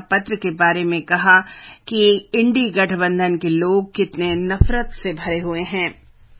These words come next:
भारतीय जनता पार्टी के वरिष्ठ नेता और गृह मंत्री अमित शाह ने कहा है कि भाजपा सरकार ने अब तक राम मंदिर निर्माण, काशी विश्वनाथ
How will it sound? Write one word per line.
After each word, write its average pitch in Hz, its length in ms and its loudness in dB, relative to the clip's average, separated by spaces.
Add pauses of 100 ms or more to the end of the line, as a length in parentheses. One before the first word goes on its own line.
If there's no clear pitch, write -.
(720)
भारतीय 240 420 0
जनता 269 340 0
पार्टी 254 340 -4
के 254 140 -6
वरिष्ठ 208 420 -2
नेता 190 400 0 (380)
और 226 260 4
गृह 185 300 -2
मंत्री 180 400 0
अमित 175 180 0
शाह 202 360 0
ने 185 140 -2
कहा 175 320 2
है 175 140 -2 (540)
कि 202 120 4
भाजपा 208 500 2
सरकार 202 540 2
ने 202 140 -2 (160)
अब 185 120 2 (120)
तक 196 200 -2
राम 196 320 2
मंदिर 175 320 -2
निर्माण, 170 540 0 (340)
काशी 202 400 2
विश्वनाथ 175 600 -2